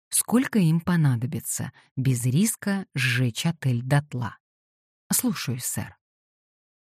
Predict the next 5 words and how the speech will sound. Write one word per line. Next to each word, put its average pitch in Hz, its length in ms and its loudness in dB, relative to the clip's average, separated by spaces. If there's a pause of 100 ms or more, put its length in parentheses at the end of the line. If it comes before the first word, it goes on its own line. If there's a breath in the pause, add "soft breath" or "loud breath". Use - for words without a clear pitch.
(280)
Ратлидж 233 580 0
взял 165 320 -2
пачку 143 460 -2
отчётов 127 580 -4
управляющих 170 840 -2